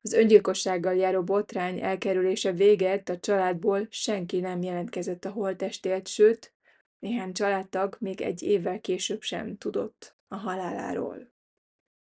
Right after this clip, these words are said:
Mary Shelley anyasági kísérletei többszörös vetéléssel és három gyermek halálával végződtek. Talán nem meglepő, hogy az anyák a Frankensteinben feltűnően hiányoznak.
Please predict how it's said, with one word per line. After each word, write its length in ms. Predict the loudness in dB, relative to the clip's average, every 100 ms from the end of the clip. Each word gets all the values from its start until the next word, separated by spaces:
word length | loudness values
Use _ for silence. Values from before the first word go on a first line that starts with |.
| _ _ _ 0
Mary 300 | 6 8 6
Shelley 440 | 2 2 4 2
anyasági 600 | 2 0 0 0 0 -2
kísérletei 840 | -2 -4 0 0 0 0 2 4 4
többszörös 580 | 2 2 0 -4 -4 -2
vetéléssel 880 | -2 0 2 2 0 -2 -2 -4 -8
és 200 | -8 -4
három 360 | -2 0 0 2
gyermek 380 | 2 0 -4
halálával 720 | -4 -2 0 0 -2 -2 -4 -4
végződtek. 840 | -4 -2 -4 -4 -8 -10 -14 _ _ _ _ -20 -20 -20 _
Talán 260 | 0 4 6
nem 200 | 6 6
meglepő, 600 | 6 2 0 2 0 0 -2
hogy 140 | -2
az 100 | -2
anyák 500 | 0 0 0 0 -2
a 60 | -6
Frankensteinben 960 | -6 -4 -2 -4 -2 -4 -2 -2 -2
feltűnően 680 | -2 0 0 -4 -6 -6 -6
hiányoznak. 840 | -4 -4 -4 -6 -10 -12 -14 -16